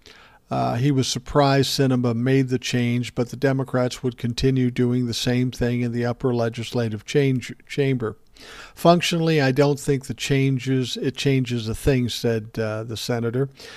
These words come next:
"She's going to continue to caucus with the Democrats, so we will still have the committee structures that we've had before." Now, Sinema announced the switch to the independent party last week, shortly after the Democrats won the key Senate race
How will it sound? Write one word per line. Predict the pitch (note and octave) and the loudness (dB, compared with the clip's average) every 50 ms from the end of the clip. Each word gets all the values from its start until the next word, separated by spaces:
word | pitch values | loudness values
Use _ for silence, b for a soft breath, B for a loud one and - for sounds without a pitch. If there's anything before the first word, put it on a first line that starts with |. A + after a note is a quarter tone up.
| B B B | B B B
"She's | B - E3 D#3+ D3 | B 0 2 2 2
going | D3 - D3 C#3+ C#3+ | 4 4 4 4 4
to | D3 C#3 | 2 0
continue | - - C#3 C3 - - C3+ C#3 C#3 C3+ C3 | 0 0 -2 0 2 2 2 4 4 2 2
to | C#3 B2+ | 0 -2
caucus | - - B2+ A#2+ A#2+ A#2+ - C3 - - | 0 0 0 0 0 0 -4 -4 0 0
with | C3+ B2+ | 0 0
the | C3 B2+ | 0 0
Democrats, | C3 C#3 B2 A#2+ A#2+ A2+ - - A#2+ A#2+ B2 A#2+ - | 0 0 0 0 -2 -4 -2 -2 -2 -2 -2 -2 -2
so | - C3 B2+ | -2 0 0
we | B2 A#2+ A#2+ B2 B2 | 0 2 0 0 0
will | B2 B2+ B2 | 0 -2 -4
still | - - - C#3 C3 C3 A#2+ | -4 -4 -2 0 0 0 0
have | A2 A#2 A#2+ A#2+ A#2+ A#2+ | 0 0 0 -2 -2 -2
the | C3+ | -6
committee | B2 - - C3 C3 B2 A#2 B2 | -6 -4 -4 -2 -2 0 -2 -2
structures | A2+ - - - B2 A2+ G#2+ - - A#2+ A#2+ A#2 A2+ - | -4 -4 -4 -2 -2 -2 -2 -4 -4 -4 -4 -4 -4 -4
that | - A#2+ B2 B2+ | -4 -4 -4 -2
we've | B2 A#2+ A2+ | -4 -4 -4
had | A#2 A#2 A#2 A#2 A#2 A#2 | -2 -2 -2 -2 -2 -4
before." | A#2+ A#2+ A2 - D#3 D#3 C#3+ B2 A2 G#2 - _ _ _ _ b b b b b b b b b b b b b - | -6 -8 -4 0 2 2 4 2 2 -2 -6 _ _ _ _ b b b b b b b b b b b b b -8
Now, | - A#2+ A#2 A2 A2+ - - _ _ _ _ _ _ _ _ _ _ - | -6 -4 -4 -4 -6 -8 -10 _ _ _ _ _ _ _ _ _ _ -16
Sinema | - - - G#3 A3 A#3 G#3 E3+ C#3 C3 A#2+ A#2 D3+ - _ _ _ _ - _ - | -12 -2 4 6 6 8 6 4 2 2 0 -2 -6 -10 _ _ _ _ -16 _ -4
announced | C#3+ C3+ C3+ C3+ C3+ C#3 C#3+ C3+ - - - | -2 2 2 2 2 2 0 -2 -4 -4 -4
the | B2 | -4
switch | - - - C#3+ C#3 C#3 C3+ - - - | -4 -2 2 2 2 2 2 -2 -8 -4
to | - C#3 | -2 0
the | B2 B2+ B2+ B2+ | 2 2 2 2
independent | C3 C3 B2 A#2+ - - C3 B2 A#2+ A#2 - | 0 0 -2 -4 -2 -2 -2 -2 -2 -4 -2
party | - B2+ B2+ A#2+ B2 A#2+ A#2 A2 _ b b b b b b b b - | -2 0 0 0 0 -2 -4 -6 _ b b b b b b b b -6
last | C#3 C3 B2+ B2 B2 A2+ - - - | -2 0 0 2 0 0 -4 -4 0
week, | C#3+ D3 C#3 C3+ C3 C3 | 2 2 2 2 0 -2
shortly | - - - - D3+ C#3+ C3 D3 C#3+ C#3 B2+ | -8 -8 0 2 4 4 4 2 0 0 0
after | B2+ B2+ A#2+ - - | 0 0 0 -2 -4
the | B2 A#2+ | -6 -2
Democrats | A#2+ C3 B2 A#2+ B2 A#2+ - B2 A#2+ A#2+ - - - | -2 0 0 0 -2 -2 0 0 0 0 -2 -2 0
won | C3 B2+ B2 B2 | 0 0 0 0
the | A#2+ A2 | -4 -6
key | - - B2 A#2+ A#2 | -4 -2 -2 -2 -2
Senate | - - - C3+ B2 A#2+ A#2 A2 - | -2 -4 -2 0 0 0 0 -2 -2
race | - B2+ A#2 A#2 A#2 A2+ - | -2 0 0 0 -2 -4 -6